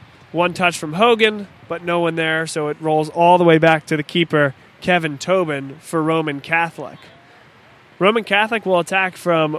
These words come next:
right to left. Up the near sideline, nice strong tackle from D'Angelo. Mike D'Angelo, a multi-year player for this LaSalle team, plays in the striker position, a four four two for this LaSalle Explorer team.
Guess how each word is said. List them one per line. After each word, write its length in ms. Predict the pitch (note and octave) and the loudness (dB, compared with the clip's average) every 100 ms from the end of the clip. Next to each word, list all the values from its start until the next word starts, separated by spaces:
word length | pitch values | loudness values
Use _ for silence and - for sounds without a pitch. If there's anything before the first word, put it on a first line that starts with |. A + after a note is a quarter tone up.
| D#3+ | 0
right 220 | F3 F3+ | 2 2
to 100 | - | 0
left. 520 | D#3 F3+ D3 D#3 - - - _ - _ - - - - - - - - - - - | 0 0 0 -6 -16 -20 -20 _ -20 _ -20 -20 -20 -20 -20 -20 -20 -20 -20 -20 -8
Up 140 | D#3 - | -8 -4
the 100 | E3 | -2
near 200 | D#3 D3+ | -2 -2
sideline, 800 | - F#3 G#3 G3+ G#3 A3 G#3+ G3 | 2 4 4 2 0 0 -2 -8
nice 380 | F3 F3+ E3+ - E3+ | -2 -2 -2 -8 -10
strong 560 | - - F#3+ F#3+ F3+ F3 | -10 -2 0 2 0 -2
tackle 580 | G#3 G3+ G3 F#3 D#3+ D#3 - | -2 -2 -2 -2 -2 -8 -10
from 240 | G3 F#3 | -4 -4
D'Angelo. 640 | E3+ E3+ G3+ F#3+ C#3+ C#3 E3 - - - - - - - - - - - - | -2 0 0 -2 -4 -6 -8 -16 -20 -20 -20 -20 -20 -20 -20 -20 -20 -20 -4
Mike 220 | E3+ F#3 | -2 0
D'Angelo, 680 | F3+ F3 F#3 F3 F#3 F3+ F3+ | 2 2 2 -2 0 2 2
a 40 | D#3+ | 0
multi-year 600 | E3 - F3 E3+ E3+ D#3+ | -2 -2 -2 0 0 -2
player 320 | F3 F3+ F3 | -2 0 0
for 120 | F3 | -2
this 240 | E3+ D#3+ | -4 -4
LaSalle 380 | E3 D3+ E3 D#3 | -8 -2 0 0
team, 280 | D3+ F3 G3+ | 0 0 0
plays 280 | G3 G#3 G3 | 2 2 2
in 80 | F#3 | 0
the 80 | E3+ | -6
striker 400 | - F#3+ F3 E3 | -2 0 0 -4
position, 440 | D#3+ D#3 F3+ A3 | -4 -2 -2 -4
a 60 | E3 | -8
four 260 | - G#3+ | -2 -2
four 260 | G3 G#3 F3+ | 0 0 -2
two 320 | - A3 D#3+ - - - - | 0 0 0 -4 -18 -20 -4
for 120 | F3+ E3+ | 2 2
this 180 | E3 | 0
LaSalle 340 | E3+ D3+ F3 D#3+ | -4 -2 -2 -2
Explorer 420 | D3 - F3 D3+ | -4 -2 0 2
team. 360 | C#3+ D#3 E3 | 0 -2 -2